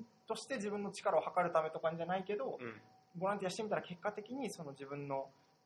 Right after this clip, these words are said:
Speaker 1: なんだろう、力が解放される感じだったり、自分の存在を受け止めてもらえる感じっていうのが分かるっていうのは、
Speaker 2: うん。うん。
Speaker 1: ボランティアの結果論としてね、あると思って。
Speaker 2: うん。うん。やる側のね。
Speaker 1: うん、そうそうそう。
Speaker 2: それがもちろんね、
Speaker 1: うん。
Speaker 2: あの、そのボランティアを提供される側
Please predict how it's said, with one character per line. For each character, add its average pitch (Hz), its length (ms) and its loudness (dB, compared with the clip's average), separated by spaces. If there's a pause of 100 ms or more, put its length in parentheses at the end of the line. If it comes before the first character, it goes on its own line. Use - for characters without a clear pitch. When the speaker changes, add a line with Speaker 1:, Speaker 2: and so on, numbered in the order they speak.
(400)
Speaker 1:
な 139 80 -2
ん 127 60 -6
だ 117 80 -4
ろ - 60 -8
う、 - 40 -14
力 131 380 6
が 123 80 -2 (100)
解 135 200 2
放 135 140 -2
さ 135 140 2
れ 123 80 2
る 123 80 -4
感 127 240 -2
じ 131 60 -6
だ 131 80 6
っ 131 120 -8
た 127 80 2
り、 160 120 -4
自 135 160 -10
分 127 100 -4
の 127 80 0
存 139 220 -2
在 131 160 6
を - 20 0
受 127 140 -2
け 139 100 -4
止 - 20 -8
め 135 120 -8
て 135 80 -6
も 131 100 -2
ら 131 80 6
え 127 40 2
る 131 60 -2
感 131 220 -2
じ - 80 -12
っ 156 40 -12
て - 140 -8
い 131 40 -2
う - 20 -2
の 120 60 -4
が 120 80 -2
分 123 160 2
か 156 100 8
る - 100 0
っ - 80 -16
て - 80 -8
い 156 40 -4
う - 20 -4
の 175 80 0
は、 127 180 0
Speaker 2:
う 139 40 -2
ん。 135 40 2
う 120 200 0
ん。 113 60 -6
Speaker 1:
ボ 151 40 2
ラ 160 80 10
ン 160 80 2
テ 143 60 -2
ィ - 20 0
ア 123 40 -4
の 123 60 -10
結 - 200 -10
果 165 100 2
論 135 160 0
と 104 80 -20
し - 80 -20
て - 80 -20
ね、 131 60 -20 (240)
あ 131 60 0
る 127 140 0
と 110 60 -6
思 - 0 -
っ - 0 -
て。 120 60 -2
Speaker 2:
う - 20 -2
ん。 117 40 -4
う 110 40 -6
ん。 107 80 -16 (400)
や 131 100 10
る 123 140 6
側 117 240 10
の 123 160 4
ね。 123 140 6
Speaker 1:
う - 20 4
ん、 123 60 0
そ 135 100 -6
う 120 80 -8
そ - 100 -20
う 123 60 -20 (100)
そ - 80 -20
う。 - 40 -14
Speaker 2:
そ 180 80 2
れ 208 80 8
が 214 80 8
も 190 160 4
ち 190 120 -4
ろ 202 140 8
ん 107 120 2
ね、 117 200 6
Speaker 1:
う 98 40 2
ん。 - 20 2
Speaker 2:
あ 110 40 0
の、 110 200 -2
そ - 120 -12
の 117 80 0
ボ 120 120 4
ラ 151 120 8
ン 156 100 2
テ - 120 0
ィ 104 40 6
ア 101 40 4
を 98 40 0
提 143 180 0
供 156 120 0
さ - 160 -2
れ 156 140 6
る 170 140 -4
側 165 360 8